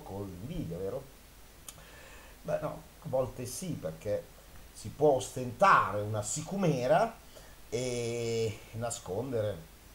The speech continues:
così facendo, le proprie fragilità. Forse Frusciante adotta questo metodo, no?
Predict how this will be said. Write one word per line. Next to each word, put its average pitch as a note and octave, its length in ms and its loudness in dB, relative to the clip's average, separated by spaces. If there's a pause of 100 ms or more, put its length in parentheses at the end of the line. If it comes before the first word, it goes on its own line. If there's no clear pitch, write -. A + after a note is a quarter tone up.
(280)
così F#2 140 -10
facendo, A2 540 -4
le D#2+ 60 -8
proprie F#2 260 -8
fragilità. G#2+ 840 -2 (120)
Forse - 340 -12
Frusciante G#2+ 640 -2
adotta F#2+ 320 -4
questo G2 300 -10
metodo, G#2 520 -6
no? A#2+ 200 -4